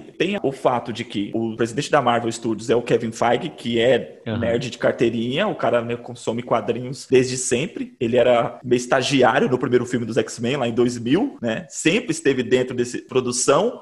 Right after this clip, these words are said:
Speaker 1: e ele consegue compreender essa, essa relevância que traz em relação à representatividade que vem das H Qs. Sempre existiu na, nas H Qs desde a década
Speaker 2: Sim.
Speaker 1: de setenta.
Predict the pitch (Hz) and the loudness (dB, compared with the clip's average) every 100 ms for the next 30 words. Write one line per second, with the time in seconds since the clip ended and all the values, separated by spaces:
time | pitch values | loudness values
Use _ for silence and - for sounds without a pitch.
0 | - 160 165 170 185 - 196 208 202 220 | 0 2 4 4 2 -2 2 2 2 -2
1 | 220 196 170 135 190 233 156 - 135 - | 4 4 4 6 8 8 6 2 2 6
2 | 127 - 117 123 120 127 123 123 117 143 | 4 4 2 2 4 4 4 2 0 2
3 | 123 123 117 113 117 120 117 120 117 - | 0 -2 0 0 0 -2 -2 -2 -2 -2
4 | 135 123 117 110 160 - - 208 151 151 | -2 -6 -8 0 2 2 -4 -6 2 2
5 | 339 262 156 120 113 - - - - - | 4 4 4 4 2 0 -4 -8 -12 -8
6 | - 208 - 165 143 143 123 110 - 117 | 0 2 2 -2 0 0 2 0 0 0
7 | 110 120 117 147 143 135 214 220 185 196 | 2 0 0 -2 2 2 4 4 2 4
8 | 202 - 247 247 247 202 - | 2 4 2 4 2 2 -2